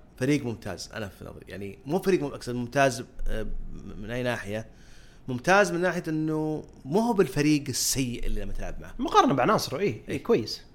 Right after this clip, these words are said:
Speaker 2: مم.
Speaker 1: يلعب أسلوب زين وذا، صادق يعني متروفيتش يعني يمكن أثر عليه خروج،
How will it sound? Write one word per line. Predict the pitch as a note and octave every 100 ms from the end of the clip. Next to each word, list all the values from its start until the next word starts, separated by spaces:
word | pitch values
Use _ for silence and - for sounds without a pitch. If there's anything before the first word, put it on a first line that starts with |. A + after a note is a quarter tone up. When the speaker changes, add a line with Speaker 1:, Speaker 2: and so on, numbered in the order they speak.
| - -
Speaker 2:
مم. | B2+ -
Speaker 1:
يلعب | C3 A#2+
أسلوب | A2+ A#2
زين | A#2 C3+ D3 D3+
وذا، | A#2+ A2+ A#2 -
صادق | - D3+ C3 B2
يعني | A#2 A#2+ A2+ A2 G#2+ - - - -
متروفيتش | C3+ C3+ C3+ B2 - -
يعني | A2 G#2 A2
يمكن | G#2+ -
أثر | A#2+ A#2
عليه | G#2 A#2
خروج، | G#2+ - A#2 B2